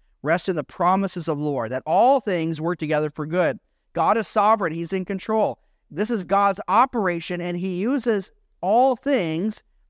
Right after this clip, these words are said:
in cooperation for our good and for his glory. So what is the good? All things work together for good. Is that so we don't have a bad day? Is that what it's talking about? No, it's two things.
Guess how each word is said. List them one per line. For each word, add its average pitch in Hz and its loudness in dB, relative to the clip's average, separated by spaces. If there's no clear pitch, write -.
in 202 2
cooperation 185 -2
for 180 -2
our 196 4
good 180 -2
and 190 -2
for 180 0
his 165 -4
glory. 151 -2
So 202 0
what 196 2
is 311 -2
the 226 0
good? 240 0
All 190 0
things 233 -2
work 220 -2
together 208 0
for 185 -6
good. 214 0
Is 123 -10
that 180 0
so - -2
we 170 0
don't 180 0
have 180 -2
a 160 0
bad 165 -2
day? 240 0
Is 147 -8
that 208 4
what 254 2
it's 247 -8
talking 247 2
about? 240 0
No, 254 2
it's 139 -8
two 320 -2
things. 349 -4